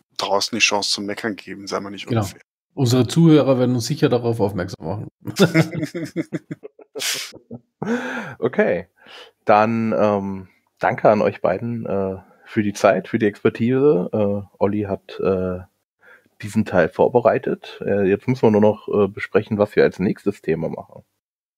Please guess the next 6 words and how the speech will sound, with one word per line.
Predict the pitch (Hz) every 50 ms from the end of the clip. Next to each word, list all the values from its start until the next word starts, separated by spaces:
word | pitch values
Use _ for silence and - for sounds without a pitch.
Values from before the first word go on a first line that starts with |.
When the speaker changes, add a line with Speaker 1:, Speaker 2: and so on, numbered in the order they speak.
| _ _ _ _ _ -
Speaker 1:
Bulldog! | 123 139 151 147 151 156 160 160 160 160 160 160 156 151 143 127 107 - - - _ _ _ _ _ _ _ _ _ _ _ _ _ _ _ _ _ _ _ _
Speaker 3:
Operation | - - - - 113 101 104 101 101 104
Speaker 2:
Jeden | 104 101
Fall. | 127 123 107
Speaker 3:
Bulldog. | 92 87 82 82 80 - - - _ _ _ _ _ _ -
Ja. | 202 87 65 -